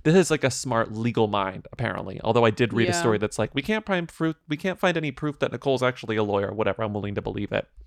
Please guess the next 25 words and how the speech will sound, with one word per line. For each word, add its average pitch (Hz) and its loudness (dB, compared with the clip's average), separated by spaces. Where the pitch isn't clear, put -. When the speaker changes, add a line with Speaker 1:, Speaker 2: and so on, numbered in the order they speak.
Speaker 2:
Whoa. 196 6
Speaker 1:
Yeah, 113 8
I 123 10
don't, 117 8
I 113 8
don't 104 0
know. - 2
Speaker 2:
Okay. 175 2
Speaker 1:
Um, 139 4
Speaker 2:
Let's 107 -8
not 196 0
go 156 -2
there. 113 -2
Speaker 1:
so 170 4
Speaker 2:
But 254 4
Speaker 1:
anyway. - 6
Speaker 2:
the, 170 -2
the 285 2
reason 381 2
why 403 6
we're 320 4
talking 269 8
about 214 8
it 190 -2
now 156 0